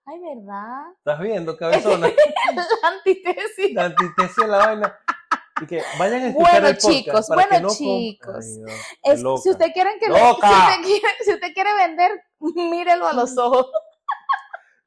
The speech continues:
Speaker 2: Ya te volviste
Speaker 1: Es
Speaker 2: un
Speaker 1: que eso no falla. No, no, no,
Speaker 2: te
Speaker 1: en
Speaker 2: volviste un
Speaker 1: serio.
Speaker 2: culo. Ya va, son dos. Estás mezclando la gimnasia con la magnesia, cabeza. Ya va. Es
Speaker 1: Aquí el experto eres tú.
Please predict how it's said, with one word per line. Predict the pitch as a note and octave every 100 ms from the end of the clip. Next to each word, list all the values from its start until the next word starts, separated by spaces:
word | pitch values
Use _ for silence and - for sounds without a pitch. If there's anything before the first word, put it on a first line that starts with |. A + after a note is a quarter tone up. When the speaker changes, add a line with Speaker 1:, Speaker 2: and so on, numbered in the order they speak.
| - - -
Speaker 2:
Ya | G3
te | -
volviste | A3 C#4+
Speaker 1:
Es |
Speaker 2:
un | A3
Speaker 1:
que | - - F#4+
eso | - - B3
no | B3+
falla. | B3 G3 F#3 -
No, | A3+
no, | G#3
no, | G3
Speaker 2:
te | -
Speaker 1:
en | C#3
Speaker 2:
volviste | D3 F#3+
un | F#3
Speaker 1:
serio. | F#3+ F3
Speaker 2:
culo. | D#3+ D3+ B2 G2 E2+ F#2 G#2 _
Ya | C3 B2+
va, | C3+ C3 A2
son | - C#3+ D3
dos. | E3+ E3+ E3+ _ _ _ -
Estás | - C3
mezclando | D#3+ - F3 F3
la | E3+
gimnasia | D#3 D#3 F3
con | E3
la | D3+
magnesia, | B2 A#2+ D3 B2+ A#2+
cabeza. | A#2 A#2 B2+ - - _ _ _ _ _ _ _ - -
Ya | C#3+ C#3+
va. | B2+ A2 _ _
Es | D#3 C#3 _ - -
Speaker 1:
Aquí | C4+ C#4
el | C#4+
experto | C#4+ F4 F4
eres | F4 E4
tú. | _